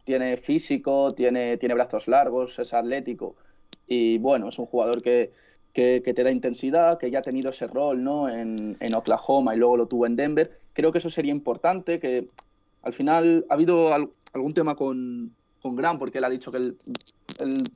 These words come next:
cuando fue a Detroit, él dijo que él quería ir a un equipo y cuando, que, que quería un equipo en el que él fuera más protagonista, ¿no? Tener más protagonismo en ataque. Yo creo que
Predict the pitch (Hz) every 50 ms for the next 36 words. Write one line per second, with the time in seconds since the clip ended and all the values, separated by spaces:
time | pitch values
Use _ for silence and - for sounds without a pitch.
0 | _ - 139 127 123 120 - - 147 143 139 135 123 - - 147 147 143 127 101
1 | - - - 120 123 120 131 - 127 117 123 117 117 - _ _ _ - 120 117
2 | 120 131 135 127 123 123 120 120 117 107 - - 131 127 - 113 107 110 - 110
3 | 110 107 101 107 107 104 104 101 101 - - - - 123 - - - _ - 117
4 | 117 123 131 135 123 - 135 123 131 131 127 120 110 - 120 120 117 - _ -
5 | 135 127 113 120 - - - 120 101 117 104 95 101 135 175 185 - - 131 127
6 | 135 156 160 135 123 123 123 123 - - 120 117 117 117 123 120 - - 123 113
7 | 92 - 143 156 - 156 156 - _ _ - - - _ _ - - 143 143 160
8 | 156 156 - - 139 139 127 -